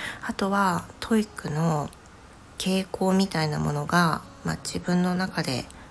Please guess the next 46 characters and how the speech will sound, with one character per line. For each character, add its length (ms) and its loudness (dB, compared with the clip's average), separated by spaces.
分 80 -8
か 160 0
っ 40 0
て 180 -10
き 120 -6
た 140 -6
っ 20 -12
て 220 -4
い 100 4
う 80 4
の 100 2
も 200 -2
あ 80 0
っ 40 -4
た 120 -2
ん 100 -2
や 100 -6
ろ 80 -6
う 40 -8
け 260 2
ん。 80 -6
今 260 4
回 240 -4
の 80 -4
こ 180 -10
の 100 -2
時 260 -2
間 340 4
の 80 6
管 340 6
理 120 0
ね、 300 -2
こ 140 0
れ 80 8
は 100 4
本 300 6
当 180 -2
に、 400 4
あ 160 0
の、 160 -2
克 340 -4
服 300 0
で 100 4
き 160 -2
れ 140 4
ば 300 -4